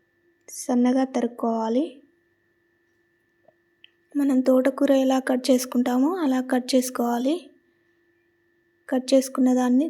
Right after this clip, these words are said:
చీడపీడలు లేకుండా చూసుకొని శుభ్రంగా ఉన్న ఆకుని కట్ చేసుకోండి. ముందుగా స్టవ్ on చేసుకొని ఒక కడాయి పెట్టేసుకోండి. ఇందులో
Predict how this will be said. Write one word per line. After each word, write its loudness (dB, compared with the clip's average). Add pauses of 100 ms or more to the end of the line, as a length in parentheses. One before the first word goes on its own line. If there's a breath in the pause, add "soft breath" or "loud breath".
చీడపీడలు 4
లేకుండా 2 (100)
చూసుకొని 0 (480)
శుభ్రంగా 2 (100)
ఉన్న 2 (140)
ఆకుని -2 (100)
కట్ -2
చేసుకోండి. 0 (1120 soft breath)
ముందుగా 4
స్టవ్ 0
on 4
చేసుకొని 0 (520)
ఒక -2 (120)
కడాయి 2
పెట్టేసుకోండి. 0 (640)
ఇందులో 2